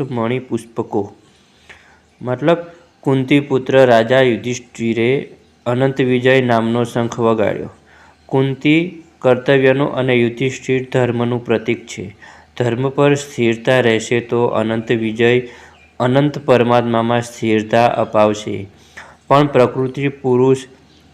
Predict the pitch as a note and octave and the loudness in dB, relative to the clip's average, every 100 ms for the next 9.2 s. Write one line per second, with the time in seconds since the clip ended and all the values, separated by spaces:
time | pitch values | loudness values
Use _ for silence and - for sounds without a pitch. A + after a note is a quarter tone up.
0 | _ - C#3+ C3+ D3+ D#3+ - C#3+ C3 C#3+ | _ -4 -2 2 2 2 0 -6 0 0
1 | C3 C#3 C#3 C3+ A#2 A#2 C#3 C#3 C3+ C3 | 2 2 0 0 -2 2 0 0 -2 -2
2 | B2+ - B2+ B2+ A2+ A#2 A2 - G#2 G#2 | -2 -2 2 4 4 0 -4 -12 -14 -14
3 | - - _ - - - _ C3 C3+ D3 | -20 -20 _ -20 -20 -20 _ 6 8 8
4 | D3 C#3+ B2+ B2+ C3 B2+ C3+ C3+ A#2 A2 | 6 6 4 -2 -2 0 2 4 2 -2
5 | - C3+ C#3 A#2+ - - - - _ - | 0 6 6 6 2 -8 -20 -20 _ -20
6 | - C3 C3+ C#3 C#3 C3+ C3+ A#2 A#2 B2+ | -2 2 4 2 2 4 6 4 0 -6
7 | - A#2 G2 G#2 - _ _ _ C#3+ D#3 | -6 -6 -6 -8 -16 _ _ _ 4 4
8 | C#3 B2+ C3+ C#3+ - B2 C3 B2 G#2+ - | 4 0 0 0 0 2 4 4 2 -4
9 | G2 | -10